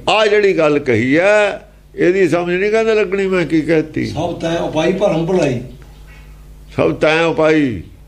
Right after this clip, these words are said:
Speaker 1: ਆ, ਇਹ ਤਾਂ ਪੈਦਾ ਹੀ ਨਹੀਂ ਹੁੰਦੀ, ਆਤਮਾ ਤਾਂ ਪੈਦਾ ਹੀ ਨਹੀਂ ਹੁੰਦੀ। ਫਿਰ ਕੀ ਪੈਦਾ ਕੀਤਾ?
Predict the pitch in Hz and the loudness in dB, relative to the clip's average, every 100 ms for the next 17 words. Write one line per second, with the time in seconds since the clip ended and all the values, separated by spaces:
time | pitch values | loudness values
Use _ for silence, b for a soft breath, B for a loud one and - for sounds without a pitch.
0 | - - - - - - - b b b | -20 -20 -20 -20 -20 -20 -20 b b b
1 | b - - 135 143 139 127 123 135 165 | b -16 -4 -4 -2 0 0 2 2 2
2 | 180 190 196 196 143 160 160 156 143 151 | 2 0 -2 -2 -2 -2 -2 -4 0 0
3 | 180 196 196 190 180 - - - - - | 2 0 -2 0 -2 -4 -18 -20 -20 -20
4 | - - - - - - - 98 156 170 | -20 -20 -20 -20 -20 -10 -6 -2 0 0
5 | 196 180 180 190 190 | 2 2 2 2 0